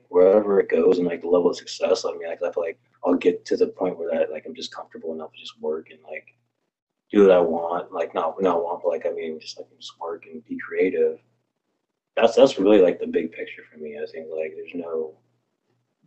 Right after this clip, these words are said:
crazy thing. I mean, I probably wanna, like, maybe move to Europe at some point. That's, like, maybe, like, the big picture. But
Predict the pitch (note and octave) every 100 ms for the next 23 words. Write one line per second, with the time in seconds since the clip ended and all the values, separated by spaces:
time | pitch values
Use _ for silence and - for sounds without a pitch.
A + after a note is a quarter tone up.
0 | _ _ _ _ _ _ _ _ _ -
1 | G#2+ F#2 E2+ - F#2+ F2 F2 E2+ E2+ F2
2 | F2 E2 E2+ E2 D#2+ D#2+ D#2+ D#2 D#2+ D#2+
3 | D#2+ D#2 _ _ _ _ - F2 - -
4 | D#2+ D#2+ D#2+ D#2+ - - - F2 F2+ F#2
5 | _ _ _ _ - - - - D#2 -
6 | D#2+ - B1+ - D#2 - - - F2+ F2+
7 | F2+ F#2 _ _ _ _ _ _ _ _
8 | _ _ _ - D#2 D2+ -